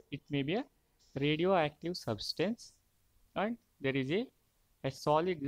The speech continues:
line that is equal to as lead slit. It is a, a lead bricks with a narrow hole. ಇಲ್ಲಿ ಒಂದು ಸ್ಮಾಲ್ ಹೋಲ್ ಕಾಣಿಸ್ತಾ ಇದೆಯಲ್ವಾ, ಒಂದು ನ್ಯಾರೋ ಹೋಲ್ ಮಾಡಿರ್ತಾರೆ ಒಂದು lead slit ಇಂದ. It avoids or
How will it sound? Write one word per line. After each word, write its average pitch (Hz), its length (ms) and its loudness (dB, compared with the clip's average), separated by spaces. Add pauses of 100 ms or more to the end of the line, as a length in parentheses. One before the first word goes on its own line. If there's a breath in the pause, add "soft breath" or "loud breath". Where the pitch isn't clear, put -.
line 139 280 4 (100)
that 131 180 -6
is 123 140 -6
equal 120 320 -2
to 123 40 2 (160)
as 117 160 -6 (560)
lead 160 320 0
slit. 143 400 -2 (340)
It 151 120 -4
is 131 140 -2
a, 233 140 0 (340)
a 135 60 -4
lead 151 460 -2 (160)
bricks 214 360 -6
with 139 180 -6
a 262 100 0 (680)
narrow 165 640 0 (140)
hole. 120 260 4 (260)
ಇಲ್ಲಿ 147 120 -2
ಒಂದು 135 200 0
ಸ್ಮಾಲ್ 165 580 2
ಹೋಲ್ 139 240 -6
ಕಾಣಿಸ್ತಾ - 400 -6
ಇದೆಯಲ್ವಾ, 123 400 -2 (1080)
ಒಂದು 131 180 -6
ನ್ಯಾರೋ 127 380 0
ಹೋಲ್ 135 320 -2 (220)
ಮಾಡಿರ್ತಾರೆ 120 460 -6 (640)
ಒಂದು 123 120 -6
lead 117 220 -2
slit - 340 -6
ಇಂದ. 170 120 -6 (100)
It 196 140 -4 (180)
avoids 180 540 4 (600)
or 151 180 2